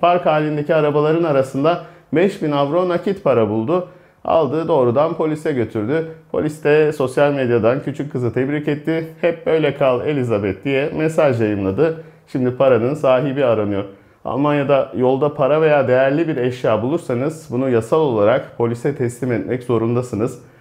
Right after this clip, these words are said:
Aksi halde üç seneye kadar hapis cezasıyla yargılanabilirsiniz. Paranın sahibi de yasalara göre parayı bulan bu kişiye ödül vermekle yükümlü. Ödül miktarı beş yüze kadar yüzde beş,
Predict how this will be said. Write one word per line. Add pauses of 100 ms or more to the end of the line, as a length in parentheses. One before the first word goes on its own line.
(140)
Aksi
halde (300)
üç
seneye
kadar
hapis
cezasıyla
yargılanabilirsiniz. (380)
Paranın
sahibi
de (180)
yasalara
göre (200)
parayı
bulan
bu
kişiye
ödül
vermekle
yükümlü. (420)
Ödül
miktarı
beş
yüze
kadar
yüzde
beş,